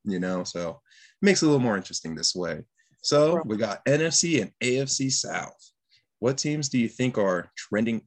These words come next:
Speaker 1: up? Who are escalators in the N F C and A F C South?
Speaker 2: N F C.
Speaker 1: I think to
Speaker 2: Yes.
Speaker 1: start off, I think we're gonna go, I think personally we're gonna p-, both agree that the Jags are both escalating.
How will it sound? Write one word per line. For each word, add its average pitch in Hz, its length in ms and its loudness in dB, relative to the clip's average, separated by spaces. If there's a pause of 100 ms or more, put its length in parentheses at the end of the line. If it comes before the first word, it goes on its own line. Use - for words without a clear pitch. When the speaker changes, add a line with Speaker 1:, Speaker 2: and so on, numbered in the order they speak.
(120)
Speaker 1:
up? - 340 -8
Who 131 100 4
are 113 280 6
escalators 76 800 -6
in 95 100 -6
the - 160 -8
N 95 160 -2
F 95 60 -6
C 78 180 -2
and 73 100 -6
A 64 140 -6
F - 60 -10
C - 180 -8
South? - 420 -8 (360)
Speaker 2:
N 196 140 -2
F 202 120 0
C. 165 300 0 (120)
Speaker 1:
I - 160 -14
think 131 180 0
to - 80 -4
Speaker 2:
Yes. 170 120 2
Speaker 1:
start 110 240 -6
off, 123 340 -10 (160)
I 110 120 -8
think 120 180 -2 (100)
we're 92 80 -6
gonna 98 140 2
go, 95 380 0
I 110 160 2
think 110 240 -2
personally 98 340 0
we're 92 120 -4
gonna 87 120 -4
p-, - 120 -14 (320)
both 107 200 0
agree 98 220 0
that 90 180 -4
the - 60 -16
Jags 76 560 -4
are - 100 -8
both 76 200 -6
escalating. - 680 -8